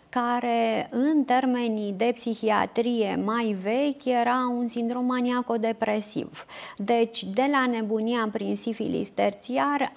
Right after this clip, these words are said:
am trecut la nebunia prin sindrom bipolar sau maniaco-depresiv, uh, și sifilisul terțiar și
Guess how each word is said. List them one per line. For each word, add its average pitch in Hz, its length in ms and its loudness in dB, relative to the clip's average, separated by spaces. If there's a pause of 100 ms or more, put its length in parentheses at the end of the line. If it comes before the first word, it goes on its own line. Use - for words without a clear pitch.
(140)
am 285 140 2
trecut 247 560 -4
la 240 160 0
nebunia 220 800 -2
prin 220 680 -2
sindrom 214 840 -2
bipolar 202 580 0
sau 202 220 -2
maniaco-depresiv, 196 1600 -2 (420)
uh, 226 420 4
și 285 240 0
sifilisul 247 640 0
terțiar 226 800 0
și 240 540 -2